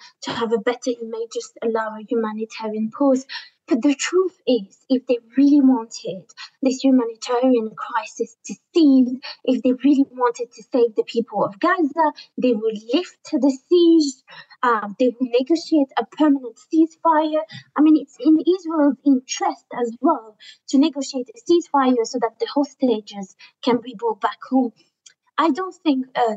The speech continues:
this military operation, to be honest, benefits anyone. Um, but again, the, the biggest problem here is that Israel's allies won't put pressure on Israel to negotiate a ceasefire. The U S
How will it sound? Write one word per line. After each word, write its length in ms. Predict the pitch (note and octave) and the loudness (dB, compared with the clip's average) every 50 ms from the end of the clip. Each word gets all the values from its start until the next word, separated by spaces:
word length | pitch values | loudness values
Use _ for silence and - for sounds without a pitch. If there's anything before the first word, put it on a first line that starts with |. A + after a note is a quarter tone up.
| G#3 | -4
this 140 | A#3+ A#3 - - | -4 -2 0 2
military 480 | B3+ B3+ A#4+ A#4 - - A#4 A4+ G#3+ - | 2 2 2 0 -6 -6 -6 -6 -6 -6
operation, 600 | G#3 G3+ - - A3+ G#3+ G#3 G3 - - - G#3+ G#3 _ | -10 -12 -12 -12 -12 -10 -8 -8 -8 -6 -8 -8 -10 _
to 80 | _ - | _ -14
be 80 | A3+ | -12
honest, 240 | - A3 G#3+ G#3 - | -10 -10 -10 -10 -8
benefits 540 | - A3 G#3+ G3+ - - A3+ G3+ - - _ _ _ - | -6 -6 -6 -8 -10 -12 -14 -14 -14 -18 _ _ _ -4
anyone. 640 | B3+ B3 A#3+ A#3 A3+ A3 A3 G#3+ G#3+ A3 G#3+ A3 A3+ A3+ - - - - _ _ _ _ - - | -2 -2 -2 -2 -6 -10 -8 -10 -10 -14 -16 -18 _ _ -20 -20 -20 -20 _ _ _ _ -6 -4
Um, 400 | A#3+ A3+ A3 G#3 G#3 G#3 G#3 G3+ _ _ - - - - | -2 -2 -2 -2 -4 -8 -12 -18 _ _ -20 -16 -8 -4
but 140 | C4+ - | -2 -2
again, 300 | C#4+ C4 D#4+ E4 D#4+ D#4 C#4 - _ - | 0 2 2 4 4 4 2 0 _ -6
the, 100 | C4+ B3+ - _ _ _ | -6 -6 -6 _ _ _
the 60 | - C4 | -10 -4
biggest 360 | - D4 C4+ - B3+ B3+ _ | -2 -2 -2 -2 -4 -6 _
problem 420 | - - - - - A3+ A3+ G#3 G#3 | -8 -4 -4 -4 -4 -6 -12 -14 -16
here 420 | - - A#3 A#3 - F#3+ F#3+ - B3+ C4 - _ _ _ - - _ _ _ | -16 -12 -12 -12 -10 -10 -10 -8 -8 -8 -10 _ _ _ -20 -20 _ _ _
is 120 | - B3 A#3+ | -2 -2 0
that 180 | - B3+ - | 0 0 2
Israel's 520 | C#4 C#4 B3+ - G#3+ A3 A#3 A3+ G#3+ G3 - | 2 2 2 2 0 0 0 2 0 0 -2
allies 680 | - G#3+ A3 A3 A#3+ A#3+ A3+ G#3 G3+ A3 _ _ _ _ _ _ _ _ _ - | -2 0 2 2 2 2 0 -4 -8 _ _ _ _ _ _ _ _ _ _ -2
won't 380 | A3 A#3 B3+ B3 A#3 A3 - - | 0 2 4 4 2 0 -2 -4
put 240 | - C4+ C4 - | -4 -4 -4 -4
pressure 360 | - - - G#3+ G3 - - G#3+ | -8 -12 -10 -10 -8 -6 -4 -2
on 140 | G3 G3 G3 - | -2 -2 -4 -4
Israel 520 | G#3+ G3+ G3+ G#3+ G#3+ G#3 G3+ G3 F3+ G3+ F#3+ - - | -6 -8 -8 -8 -6 -4 -4 -4 -4 -8 -14 -12 -6
to 160 | - A3+ G#3 G3 - - - _ _ | -6 -6 -6 -6 -10 -20 -20 _ _
negotiate 420 | - A3+ G#3+ A#3 - - A#3 A3 - | -4 -2 -2 -4 -4 -8 -10 -10 -10
a 40 | A3+ | -14
ceasefire. 680 | - - A#3+ A3 - _ - - G3+ A3 G#3 G3 G3 - | -14 -10 -10 -10 -10 _ -6 -6 -6 -6 -8 -14 _ -12
The 100 | A3 G#3 | -10 -8
U 140 | A3+ A#3+ A#3 | -6 -6 -4
S 140 | A#3 A3+ - | -6 -6 -8